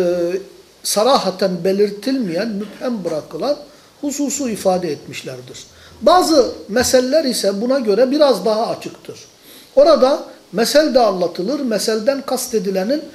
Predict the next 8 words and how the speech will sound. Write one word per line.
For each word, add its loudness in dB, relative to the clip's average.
kimler 2
olduğu 0
da 2
kolaylıkla 2
anlaşılabilir. -4
Şimdi 0
gördüğümüz 2
bu, -2